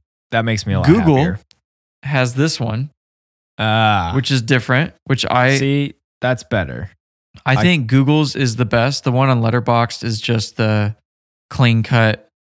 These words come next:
Speaker 2: across, and it says Paranormal Activity in the glowing red.
Speaker 1: Yeah.
Speaker 2: But I, I said those, you know, ones, not the I M D B one. Those are really great and minimal. I like
Speaker 1: Yeah.
Speaker 2: the minimalism.
Speaker 1: Sure.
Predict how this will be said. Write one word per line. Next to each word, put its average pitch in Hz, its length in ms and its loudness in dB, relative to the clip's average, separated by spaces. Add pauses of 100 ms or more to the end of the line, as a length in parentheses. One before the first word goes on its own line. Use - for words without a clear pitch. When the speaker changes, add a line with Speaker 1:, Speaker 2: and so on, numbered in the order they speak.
(480)
Speaker 2:
across, 113 600 0
and 117 100 2
it 107 80 -2
says 104 220 -2
Paranormal 110 420 0
Activity 107 480 0
in 104 80 0
the 104 120 0
glowing 107 440 0
red. 107 380 0 (240)
Speaker 1:
Yeah. 90 340 -2 (180)
Speaker 2:
But 131 360 2
I, 156 320 -2 (440)
I 147 140 2
said 175 440 0 (480)
those, 135 600 4 (500)
you 131 120 -2
know, 107 280 -2 (120)
ones, 107 320 -2
not 113 180 -2
the 110 80 -4
I 104 60 -2
M 104 80 -4
D 104 80 -6
B 107 140 -4
one. - 260 -8 (120)
Those 131 360 2
are 123 120 0
really 113 300 2
great 107 360 -4
and 107 100 -4
minimal. 120 340 -2
I 110 120 0
like 110 200 2
Speaker 1:
Yeah. 80 260 -4
Speaker 2:
the 135 120 -2
minimalism. 143 600 -2 (440)
Speaker 1:
Sure. 80 260 -8